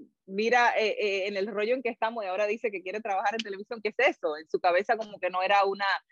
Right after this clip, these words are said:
una, una carrera, una idea normal, sensata, ¿no? Entonces, empecé a llamar a, a las personas que conocía, de, de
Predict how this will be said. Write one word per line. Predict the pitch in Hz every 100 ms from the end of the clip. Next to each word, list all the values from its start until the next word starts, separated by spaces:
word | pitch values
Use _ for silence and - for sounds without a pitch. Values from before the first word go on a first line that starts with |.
| _
una, | - 185 196 -
una | 202 180
carrera, | - 190 170 180 135
una | 143
idea | 151 143 156 165
normal, | 151 143 139 143 143 156 127
sensata, | - 120 - 156 131 98
¿no? | 120 170 _ - - _ _ -
Entonces, | 180 165 202 214 214 220 190 -
empecé | 170 170 165 180
a |
llamar | 196 220 202
a, | 185 - 175
a | 170
las | 170
personas | - 160 196 202
que | 185
conocía, | 175 160 - 269 277 240 226 - - -
de, | 160 175 160
de | 175 170